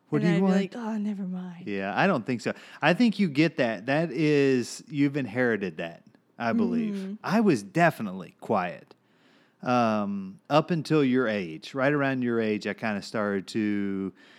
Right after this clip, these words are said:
Speaker 1: get a little bit more comfortable, I think. Um, and then I kinda reverted into a class clown type of role, I think. I don't know,
Speaker 2: Yeah,
Speaker 1: maybe not.
Speaker 2: I see that.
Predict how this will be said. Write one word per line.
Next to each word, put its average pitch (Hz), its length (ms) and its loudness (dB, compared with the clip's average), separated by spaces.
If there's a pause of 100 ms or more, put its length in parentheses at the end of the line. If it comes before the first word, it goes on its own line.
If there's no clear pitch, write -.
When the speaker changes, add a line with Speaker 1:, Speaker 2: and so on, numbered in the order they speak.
(240)
Speaker 1:
get 127 120 0
a 113 40 2
little 110 200 2
bit 107 160 -4
more 101 160 -8
comfortable, 95 520 -8
I 90 140 -6
think. 90 440 -12 (140)
Um, 95 640 -6 (1300)
and 117 160 -2
then 123 120 2
I 120 100 2
kinda 117 260 -2
reverted 104 500 0
into 101 260 -2
a 92 60 -6
class 95 420 -8
clown 92 520 -6 (720)
type 98 280 -4
of 90 180 -10
role, 90 540 -6
I 95 120 -14
think. - 480 -16 (1200)
I 127 80 -8
don't 104 140 -4
know, 285 80 -2
Speaker 2:
Yeah, 277 240 0
Speaker 1:
maybe 277 100 -4
not. - 100 -4
Speaker 2:
I 240 80 -2
see 208 320 -6
that. 185 280 -8